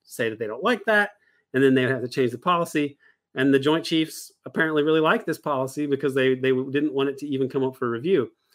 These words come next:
So Ellsberg sees this and is, like, very alarmed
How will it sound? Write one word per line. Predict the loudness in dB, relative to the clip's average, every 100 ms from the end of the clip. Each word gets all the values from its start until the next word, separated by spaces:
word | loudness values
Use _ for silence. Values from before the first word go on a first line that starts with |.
| _
So | -8
Ellsberg | -2 -2 0 0 -2
sees | -2 -4 -2
this | 0 0 -2 -4
and | -2 0 0
is, | -4 -4
like, | -6 -2
very | 0 0
alarmed | -2 -2 -2 -2